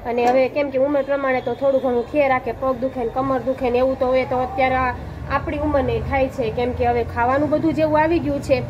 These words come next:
તો શું કરવું, કેમ કે ખાવાનું બધાને હવે તમે જુઓ તો બધું ભેળસેળવાળું ને બધું કેમિકલવાળું ને એવું આવી ગયું છે. એટલે તોય એ લોકો તો હજુ ઈ ખાધલ પીધલ છે એટલે એટલું સહન કરી શકે, આપણે તેવડી ઉંમર તો થવાની જ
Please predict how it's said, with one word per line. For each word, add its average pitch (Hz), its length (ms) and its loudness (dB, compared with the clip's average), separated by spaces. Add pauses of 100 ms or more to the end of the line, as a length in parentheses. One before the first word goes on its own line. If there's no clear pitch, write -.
(320)
તો 262 100 2
શું 349 280 0
કરવું, 240 280 0
કેમ 247 120 0
કે 233 120 -2
ખાવાનું 277 480 0
બધાને 262 380 0
હવે 254 100 0
તમે 254 220 -2
જુઓ 277 420 0
તો 254 140 0
બધું 254 280 0
ભેળસેળવાળું 247 840 2
ને 220 80 -2
બધું 254 440 2 (400)
કેમિકલવાળું 262 720 2
ને 247 60 0
એવું 247 200 0
આવી 269 180 0
ગયું 240 200 -6
છે. 247 120 -4
એટલે 233 140 -4
તોય 269 200 2
એ 262 140 -2
લોકો 269 260 2
તો 254 120 -2
હજુ 240 260 0
ઈ 254 420 0
ખાધલ 254 300 0
પીધલ 247 300 0
છે 262 140 -2
એટલે 247 200 -2
એટલું 233 240 -6
સહન 247 180 0
કરી 254 180 0
શકે, 226 160 -4
આપણે 233 220 -2
તેવડી 247 240 0
ઉંમર 247 220 -2
તો 233 120 -8
થવાની 220 360 -2
જ 190 40 -10